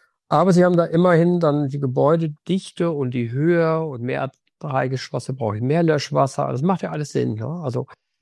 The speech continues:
das ist nicht schlecht und die, äh, Feuerwehr beruft sich da auch gerne drauf. Ist aber keine anerkannte Regel der Technik, ist keine in der V V T B nicht aufgeführt.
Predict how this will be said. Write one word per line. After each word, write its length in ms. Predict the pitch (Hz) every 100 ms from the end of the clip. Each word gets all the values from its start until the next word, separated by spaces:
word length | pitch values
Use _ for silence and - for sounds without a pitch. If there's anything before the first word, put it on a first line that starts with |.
| 107 _
das 160 | -
ist 160 | 160 147
nicht 220 | 151 -
schlecht 400 | - 156 190 -
und 200 | 165 156
die, 680 | 175 156 151 151 147 147 151
äh, 220 | 156 139
Feuerwehr 540 | - 160 160 147 147
beruft 320 | 135 127 135 -
sich 160 | 107
da 100 | -
auch 140 | 107 -
gerne 280 | 107 104
drauf. 440 | 104 - 110 113 -
Ist 420 | 180 202 - -
aber 220 | 190 202 208
keine 500 | - 151 165 214 -
anerkannte 760 | 165 170 - 175 170 175 165 - _ _ _ _ _ _ _ _ _ 160
Regel 240 | 156 147
der 160 | 139 135
Technik, 460 | 175 170 233 240 _ _ _ _ _
ist 180 | 156 -
keine 480 | - 151 147 151 151 _ _ _ _ _ _ _ _
in 100 | 147
der 100 | 143
V 220 | - 147
V 280 | 123 - 135
T 160 | 131 143
B 280 | 135 151 185
nicht 340 | 170 196 -
aufgeführt. 840 | 139 135 - 139 - 113 110 -